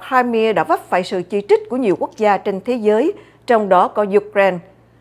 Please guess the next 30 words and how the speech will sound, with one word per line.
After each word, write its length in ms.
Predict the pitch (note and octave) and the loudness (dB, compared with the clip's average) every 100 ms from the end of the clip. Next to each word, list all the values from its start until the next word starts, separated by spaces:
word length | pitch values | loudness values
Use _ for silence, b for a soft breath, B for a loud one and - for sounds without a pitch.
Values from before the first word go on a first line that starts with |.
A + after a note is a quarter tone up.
| _ | _
vì 220 | G#3+ A3+ | 4 6
bán 260 | G#3+ C#4 G4 | 6 4 4
đảo 140 | F#3 | 2
này 320 | B3 A3 F3+ E3+ | 4 4 2 0
đã 100 | G#3+ | -6
từng 320 | - G#3 F3+ | -4 -4 -4
bị 140 | E3+ D#3+ | -4 -4
Nga 220 | G#3 G3 | -2 -4
sáp 260 | - F4 A3+ | -4 -8 -4
nhập 200 | F3+ - b b b | -4 -4 b b b
vào 120 | F3 | -2
năm 200 | G3 A3+ | -2 -4
hai 120 | B3 | -4
nghìn 200 | G3+ D3 | -6 -6
không 180 | - G#3 | -8 -6
trăm 200 | G3+ G3 | -6 -4
mười 120 | D#3 | -6
bốn. 320 | E3 F#3+ B3+ - - b b b b | 0 0 0 -4 -20 b b b b
Đây 240 | G#3+ G#3 G3+ | 4 6 4
chính 240 | B3+ D4+ | 0 -2
là 120 | D4 | 0
lý 120 | D#3+ | -2
do 280 | F3 A3 G3 | -2 2 2
khiến 260 | F3+ B3+ G4+ | 2 -4 -6
cho 100 | D4+ | -4
Nga 180 | C4+ C4+ | -2 0
bị 120 | F#3+ | 0
cộng 260 | F#3+ G3 G3+ | -2 -2 -2
đồng 160 | F3+ E3 | -4 -4
quốc 140 | D#4+ | -8